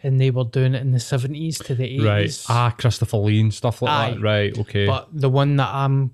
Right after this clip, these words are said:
Speaker 1: gonna watch is, I think it was M G M. And
Speaker 2: Right.
Speaker 1: it was, like, back in the thirties and the forties, and he, he was the
Speaker 2: Right.
Speaker 1: original Frankenstein.
Speaker 2: Okay.
Speaker 1: So I'm gonna just kinda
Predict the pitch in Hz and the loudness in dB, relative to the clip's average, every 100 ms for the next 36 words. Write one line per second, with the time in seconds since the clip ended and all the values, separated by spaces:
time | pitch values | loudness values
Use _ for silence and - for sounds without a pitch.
0 | _ - 160 151 147 151 156 139 123 117 | _ -2 0 2 2 0 -2 0 0 -2
1 | - 151 135 139 135 131 127 127 151 135 | -8 -4 -2 -2 -4 -4 -6 -6 -2 0
2 | 135 139 131 131 135 151 143 _ _ _ | 0 0 0 2 2 0 -4 _ _ _
3 | - 104 101 101 131 117 123 120 131 127 | -6 0 2 2 2 2 0 -2 -2 -2
4 | - 127 120 135 127 123 143 120 123 117 | 0 0 2 0 -2 0 -2 0 0 0
5 | 135 135 147 156 - 127 123 123 _ 127 | 0 0 -2 -6 -4 -2 -2 -2 _ -2
6 | 135 139 135 - 120 120 123 143 143 135 | 0 0 0 2 2 0 0 0 -2 -2
7 | 143 139 139 135 - 143 135 - 110 - | -2 -4 -4 -8 -4 -4 -4 -4 -6 0
8 | 92 90 _ _ _ _ - 131 123 123 | -2 -2 _ _ _ _ -6 0 2 2
9 | 120 120 127 131 127 117 - 117 113 104 | 2 0 0 0 0 -4 -8 -10 -10 -10